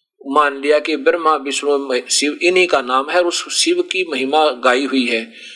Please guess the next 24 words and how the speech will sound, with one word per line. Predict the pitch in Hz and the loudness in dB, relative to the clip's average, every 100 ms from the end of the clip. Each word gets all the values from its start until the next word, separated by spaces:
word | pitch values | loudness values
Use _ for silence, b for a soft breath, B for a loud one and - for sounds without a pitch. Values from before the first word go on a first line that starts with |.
| B | B
कि | 135 | -2
शिव | 135 156 | 0 0
बड़ा | 139 131 | 2 2
शक्तिमानशाली | 131 131 - 131 123 123 123 127 123 120 120 | 0 -4 -4 -2 0 0 -2 -2 -2 0 -2
है। | 120 113 B B B B | -2 -4 B B B B
वो | 139 180 | 2 2
शिव | 214 - - 180 208 - - | 2 0 0 -2 -2 -6 0
और | 165 175 | 2 2
है, | - 139 110 - - _ b b - | 0 0 0 -4 -18 _ b b -4
शिव | - 175 175 | 0 2 2
का | 190 | 2
अर्थ | 185 - 143 143 | 2 0 -4 -4
है | 135 156 | 0 0
जो | 160 156 | 4 4
हम | 147 135 131 - - 139 | 2 -2 -6 -8 -8 -4
इन | 147 | -2
हमारे | 135 127 147 | 0 2 2
दुष्कर्मों | 156 123 151 - 143 160 180 | 2 2 0 2 2 2 2
ने | 156 | 2
काट | 135 139 131 | 2 0 0
दे, | 151 170 | -2 0
विनाश | 143 120 127 147 151 - | -2 -4 -2 0 0 0
कर | 123 | -2
दे, | 113 123 | -4 -6